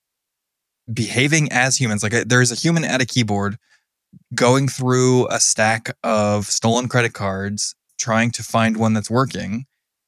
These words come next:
A-, and then when they find one that's working, then they go off and they use it for what they really wanna use it for. But in the meantime, what they're doing is they're submitting dozens or hundreds of, in my case, you know, like, online gifts to the,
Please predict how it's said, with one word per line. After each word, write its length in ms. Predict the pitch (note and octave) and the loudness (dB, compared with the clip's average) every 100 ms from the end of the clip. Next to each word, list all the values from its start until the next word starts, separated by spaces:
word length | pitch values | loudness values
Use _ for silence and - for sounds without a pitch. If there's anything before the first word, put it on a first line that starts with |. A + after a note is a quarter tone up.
| - | -6
A-, 40 | |
and 300 | G#2+ G#2 A2 | -4 -2 0
then 160 | G#2 G#2 | 0 2
when 100 | G#2 | 2
they 80 | G2+ | 0
find 220 | A#2 A2 | 0 2
one 80 | G#2+ | 2
that's 160 | G2 | 0
working, 540 | G#2+ G#2+ G#2+ G#2 G#2 G2+ | -2 -2 -2 -2 -2 -4
then 140 | G#2+ | -4
they 80 | G2+ | -2
go 120 | G2+ | -2
off 160 | G2+ F#2+ | -2 -2
and 80 | G2+ | -6
they 60 | |
use 160 | G2 G2 | -6 -8
it 80 | F#2+ | -6
for 100 | G#2+ | -4
what 100 | G2 | -4
they 100 | F#2+ | -4
really 220 | G2+ G2+ | -4 -4
wanna 200 | G2+ G2+ | -6 -10
use 160 | G2+ | -10
it 100 | - | -14
for. 180 | - G2 | -12 -12
But 260 | G2 G#2+ F#2 | -4 -2 -2
in 140 | A2+ G#2+ | -2 -2
the 60 | |
meantime, 440 | G2+ A#2 C#3 G#2+ G2 | 0 0 0 -2 -4
what 100 | G2 | -4
they're 120 | G2+ | -4
doing 320 | G#2 A#2+ G#2+ | 0 0 0
is 100 | F#2+ | -4
they're 140 | - G2+ | -4 -4
submitting 680 | - A2 A2 G#2 G2 G2 G2 _ _ _ _ - | -2 0 0 0 -4 -6 -8 _ _ _ _ -2
dozens 600 | G#2+ G#2+ G#2+ G#2+ G#2 - | 0 2 2 0 -2 -4
or 80 | - | -6
hundreds 640 | - A2 A2 G2+ G2+ G2+ - - | -4 -2 0 -2 -2 -4 -4 -2
of, 540 | G2+ G2 F#2+ G2 - _ _ - | -2 -2 -4 -8 -14 _ _ -10
in 120 | G#2+ | -6
my 160 | G2+ G#2+ | -2 -4
case, 560 | - G2+ G2 - - - | -4 -4 0 2 0 -4
you 100 | G2+ | -8
know, 80 | G2 | -6
like, 140 | G2 | -4
online 400 | A2 A2 G#2 G2 | 0 2 2 -2
gifts 400 | F#2+ G#2 G#2+ - | -2 -2 0 -2
to 120 | - G2+ | -2 -4
the, 260 | F#2+ G2 | -4 -6